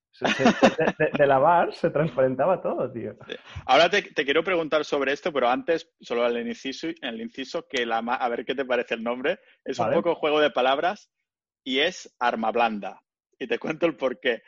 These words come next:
Speaker 1: Vale.
Speaker 2: Porque con el rollo de Pau Ninja, ¿no? Los ninjas, pues, llevan, pueden llevar armadura, pues,
Speaker 1: Ajá.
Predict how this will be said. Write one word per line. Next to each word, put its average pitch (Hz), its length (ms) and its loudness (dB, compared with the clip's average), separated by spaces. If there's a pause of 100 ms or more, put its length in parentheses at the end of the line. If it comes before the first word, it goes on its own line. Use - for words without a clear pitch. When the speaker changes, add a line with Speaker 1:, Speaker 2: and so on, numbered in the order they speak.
(120)
Speaker 1:
Vale. 139 220 0
Speaker 2:
Porque 139 300 2 (480)
con 139 160 0
el 127 100 2
rollo 156 240 0
de 170 120 0
Pau 156 220 2
Ninja, 160 340 -2
¿no? 135 240 -6
Los 113 180 -12
ninjas, 143 360 -4
pues, 107 140 -12
llevan, 117 260 -2
pueden 117 200 -6
llevar 113 320 -2 (140)
armadura, 123 720 -2
pues, - 340 -8 (100)
Speaker 1:
Ajá. 143 300 -4